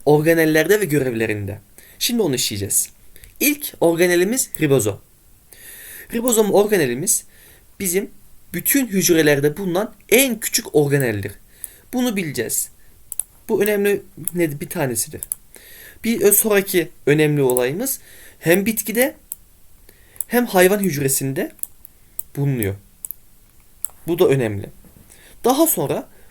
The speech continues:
bu, e, ribozomun asıl görevi bizim için önemli olan protein üretiminde, protein sentezinde görev alabiliyor. Bu çok çok önemli. Protein sentezine dendiği an sorularda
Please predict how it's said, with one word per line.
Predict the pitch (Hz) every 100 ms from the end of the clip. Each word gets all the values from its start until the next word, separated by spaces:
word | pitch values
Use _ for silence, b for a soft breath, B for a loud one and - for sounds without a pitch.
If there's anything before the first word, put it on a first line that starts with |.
| b -
bu, | 240 - -
e, | 156
ribozomun | 156 151 170 220 208 170 170 180
asıl | 214 233 269 151
görevi | 147 143 190 294 - B B B -
bizim | 175 262
için | 220 165 156
önemli | 170 226 226
olan | 190 277 - - -
protein | 165 170 - 190 202
üretiminde, | 143 127 131 123 113 110
protein | - 156 160 185 214
sentezinde | - 165 156 143 151 185 240 B B B
görev | 156 151 135
alabiliyor. | 120 107 101 98 - B B
Bu | 233
çok | - 277 277
çok | - 247
önemli. | 160 143 113 107 - B B B B -
Protein | 220 240 285 254
sentezine | 226 190 180 143 143
dendiği | 151 190 214 247
an | 233 240 B B B
sorularda | - - 190 208 214 196 226